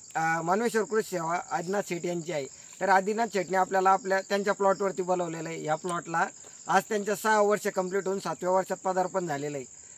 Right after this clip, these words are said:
अ, आपण जो बाग बघताय, याला, अ, शेठने तीनदा धरलेलं आहे, म्हणजे तीन बार यांचे शेठने काढलेले. आपण सध्या बघू शकता,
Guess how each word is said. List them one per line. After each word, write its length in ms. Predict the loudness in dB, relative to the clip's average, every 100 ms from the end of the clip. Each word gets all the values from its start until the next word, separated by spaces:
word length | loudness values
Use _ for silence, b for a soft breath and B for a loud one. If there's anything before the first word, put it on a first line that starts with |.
| B -2
अ, 180 | 0 0 -4 -6
आपण 260 | -2 0 0
जो 120 | 4
बाग 160 | 4
बघताय, 460 | 4 0 2 0 0 -8 -20 -10
याला, 340 | 0 2 4 2 -2 -10 -4
अ, 320 | 0 2 0
शेठने 400 | 0 0 2 -2
तीनदा 500 | -2 -4 -4 4 6
धरलेलं 360 | 6 4 4 2
आहे, 40 |
म्हणजे 180 | 0 -4
तीन 320 | -4 -2 4
बार 260 | 6 6 4 -4 -20 -4
यांचे 200 | -2 -2
शेठने 300 | 0 -2 0
काढलेले. 420 | 2 2 4 2 2
आपण 260 | 0 -2
सध्या 300 | -4 -6 -4
बघू 200 | -2 -2
शकता, 400 | -2 -6 -6 -6